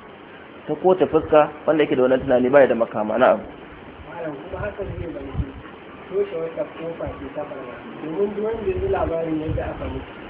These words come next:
Speaker 2: ya ji ƙara marmarin yin.
Speaker 1: Yace kuma an yi haka dan a toshe barnar masu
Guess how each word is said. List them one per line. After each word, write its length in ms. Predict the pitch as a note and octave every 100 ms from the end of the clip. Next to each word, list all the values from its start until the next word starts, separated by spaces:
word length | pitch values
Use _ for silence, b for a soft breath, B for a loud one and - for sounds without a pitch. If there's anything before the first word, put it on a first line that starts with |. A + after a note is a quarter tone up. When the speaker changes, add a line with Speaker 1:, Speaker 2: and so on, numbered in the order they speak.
| - -
Speaker 2:
ya 60 | C#3+ D#3+
ji 60 | -
ƙara 240 | E3 F3+ D#3+
marmarin 560 | D3 D#3 D#3 D3+ D#3 D#3+
yin. 180 | D#3+ C#3 - -
Speaker 1:
Yace 280 | C#3 C#3 C3+
kuma 180 | D3 D3+
an 160 | D#3+ E3+
yi 60 |
haka 300 | E3+ F3 D3+
dan 180 | D3+ E3+ E3
a 140 | C#3 -
toshe 720 | D3+ E3 E3+ E3 - C3+ A2+ -
barnar 460 | C3 B2 C#3 D#3+ E3
masu 380 | D3 B2 -